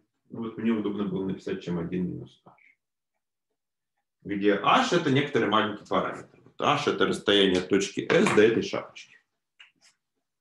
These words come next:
Ну, в смысле, не обязательно маленький, просто какой-то параметр.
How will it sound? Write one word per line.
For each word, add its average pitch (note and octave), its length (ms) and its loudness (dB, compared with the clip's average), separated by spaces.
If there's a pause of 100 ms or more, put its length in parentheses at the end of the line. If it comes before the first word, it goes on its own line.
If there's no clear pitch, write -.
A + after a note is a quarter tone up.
(640)
Ну, A2+ 100 -4
в A2 60 -2
смысле, B2+ 300 -4
не A#2 60 2
обязательно A2+ 380 0
маленький, - 320 -14
просто - 220 -14
какой-то - 260 -6
параметр. - 440 -14